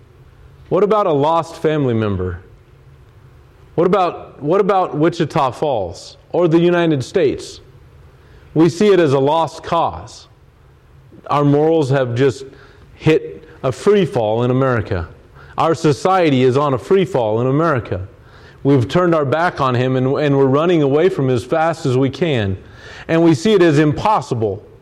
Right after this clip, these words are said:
Yet this says, "Nothing shall be impossible unto you." If I'm willing to spend time in prayer and fasting,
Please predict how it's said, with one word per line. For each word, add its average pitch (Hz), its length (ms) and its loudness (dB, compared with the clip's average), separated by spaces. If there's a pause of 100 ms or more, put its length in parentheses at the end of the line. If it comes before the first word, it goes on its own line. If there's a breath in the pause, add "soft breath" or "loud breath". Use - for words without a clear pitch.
(760 soft breath)
Yet 151 220 2
this 202 400 -2
says, 143 500 0 (260 loud breath)
"Nothing 240 580 2
shall 190 240 0
be 170 180 4
impossible 143 800 0
unto 110 260 -2
you." 98 320 -2 (960 soft breath)
If 202 240 2
I'm 180 220 2
willing 165 640 2 (400)
to 139 100 2
spend 147 380 0
time 160 360 0
in 123 140 0
prayer 156 400 0
and 117 100 -2
fasting, 113 600 -6